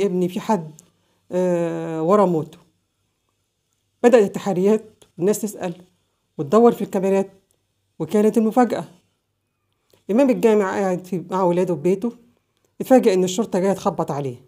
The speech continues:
بتقول له: "إحنا جاي-، جايين نقبض على بنتك". "بنتي أنا؟" "أيوة". "عملت إيه؟" قالوا له: "هي اللي ورا موت الولد الصغير". إمام الجامع استغرب: "بنتي أنا اللي موت ورا الولد الصغير؟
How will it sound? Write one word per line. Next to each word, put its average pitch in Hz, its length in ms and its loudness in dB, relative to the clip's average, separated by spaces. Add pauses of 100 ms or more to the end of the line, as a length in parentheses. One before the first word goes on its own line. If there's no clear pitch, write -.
(500)
بتقول 220 220 2
له: 214 60 2
"إحنا 202 180 -2
جاي-، 196 300 0
جايين 196 200 0
نقبض 185 240 0
على 165 160 -2
بنتك". 180 460 -6 (760)
"بنتي 247 340 2
أنا؟" 233 160 -2 (140)
"أيوة". 160 340 -4 (520)
"عملت 226 340 4
إيه؟" 214 280 0 (920)
قالوا 208 300 2
له: 220 60 2
"هي 220 160 6
اللي 185 120 2
ورا 185 260 2 (720)
موت 175 320 -2
الولد 185 400 -4
الصغير". 139 600 -10 (920)
إمام 170 180 -2
الجامع 196 320 -2
استغرب: 180 500 -2 (180)
"بنتي 220 280 -2
أنا 226 120 0
اللي 196 120 0
موت 220 200 -4
ورا 208 160 0
الولد 202 260 0
الصغير؟ 196 560 -2